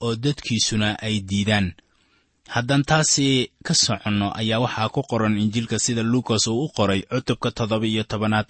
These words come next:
aayadda lix iyo labaatanaad sida tan, "Oo sidii wakhtigii Nuux uu ahaa, sidaas oo kale ayay noqon doontaa maalmaha Wiilka Aadanaha." Waa la yaabe, sidee bay ku noqonaysaa maalmihii Nuux oo kale?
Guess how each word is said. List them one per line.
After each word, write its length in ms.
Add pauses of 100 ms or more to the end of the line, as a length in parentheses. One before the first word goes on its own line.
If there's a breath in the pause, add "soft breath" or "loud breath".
aayadda 420 (240)
lix 220
iyo 80
labaatanaad 640
sida 240
tan, 260 (680 soft breath)
"Oo 120
sidii 280
wakhtigii 480
Nuux 240 (140)
uu 220
ahaa, 380 (520)
sidaas 380
oo 120
kale 220 (100)
ayay 260
noqon 340
doontaa 380
maalmaha 440
Wiilka 420
Aadanaha." 500 (1040)
Waa 140
la 140
yaabe, 420 (300)
sidee 400
bay 160
ku 120
noqonaysaa 760
maalmihii 520
Nuux 300
oo 160
kale? 260